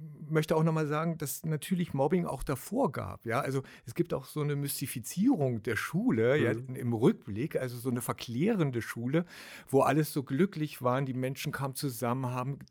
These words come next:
Speaker 1: total gern gelebt, es gab keine Devianz und so weiter.
Speaker 2: Mhm.
Speaker 1: Das stimmt doch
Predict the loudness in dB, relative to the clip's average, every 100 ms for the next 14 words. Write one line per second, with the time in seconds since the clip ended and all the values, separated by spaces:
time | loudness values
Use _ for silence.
0 | -12 -8 -2 2 2 2 0 0 2 2
1 | 4 2 0 -4 0 0 0 -2 -2 2
2 | 0 0 0 0 -2 -6 -6 -4 0 0
3 | 2 2 0 -6 -14 _ -6 -6 0 2
4 | 2 -4